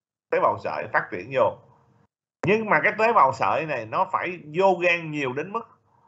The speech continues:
nó biến đổi cái cấu trúc gan thành cấu trúc dạng nốt. À, phải có hai tiêu chí mới được. Rồi, bây giờ làm sao hiểu hai tiêu chí đó. Đây. Đây là cái hình ảnh bình thường của cái mô học ở gan.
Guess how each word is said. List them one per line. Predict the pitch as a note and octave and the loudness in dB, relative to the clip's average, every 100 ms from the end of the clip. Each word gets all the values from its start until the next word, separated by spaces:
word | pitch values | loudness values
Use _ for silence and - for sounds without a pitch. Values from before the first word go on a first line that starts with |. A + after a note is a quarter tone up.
| _ _ - | _ _ -8
nó | F3+ | -4
biến | G#3 D4 - | -2 -4 2
đổi | - - E3+ | 2 2 -4
cái | G3+ | -8
cấu | G#3 G3 | -8 -10
trúc | G#3+ | -6
gan | E3+ E3 D3 | 0 0 -2
thành | C#3 G#2 | -10 -8
cấu | B2+ D#3 | -8 -8
trúc | G3 E3+ F#2+ | -8 -10 -12
dạng | G#2 | 0
nốt. | C3 E3+ - _ _ | 2 2 -2 _ _
À, | - G#2 B2 D3 D3 A#2+ | -4 2 4 6 4 2
phải | B2 | 0
có | D#3 | -2
hai | D3 D3 C#3+ | 0 0 0
tiêu | C#3+ A2+ | -6 -6
chí | C3+ F3+ | -8 -6
mới | F#3+ | -4
được. | D#3+ F#2 F#2+ - | -2 -4 -6 0
Rồi, | B2+ C3 G#2+ - | 4 4 2 -4
bây | B2+ | -6
giờ | A#2 | -4
làm | G#2+ A2 G#2 - _ _ _ | -2 -4 -8 -20 _ _ _
sao | C3 C3 | -2 0
hiểu | G#2 E3 | 0 0
hai | C#3+ | -2
tiêu | B2+ B2 A#2 | -2 -6 -6
chí | C#3+ | 0
đó. | D#3 D#3+ - _ _ _ _ - _ - _ _ _ - | 0 0 -6 _ _ _ _ -20 _ -20 _ _ _ 2
Đây. | F#3 D#3 - _ _ _ _ _ _ _ _ _ _ _ _ _ _ _ _ _ _ _ - | 4 4 -2 _ _ _ _ _ _ _ _ _ _ _ _ _ _ _ _ _ _ _ -4
Đây | D3 F#3 | 0 0
là | D3+ D#3+ | 0 -4
cái | G3 | -4
hình | D3+ B2 | -6 -8
ảnh | - D#3 G#3 D#3 | -12 -14 -18 -4
bình | C#3 A#2+ A#2+ | -4 -4 -4
thường | B2+ A#2+ A2 G2+ | 0 0 -2 -10
của | - G2+ D3+ F3 E3+ | -6 -2 2 2 0
cái | E3 | 2
mô | D3 C#3+ | 6 6
học | G#2+ - | 4 -2
ở | - | -4
gan. | C#3+ C#3 B2 | 2 2 2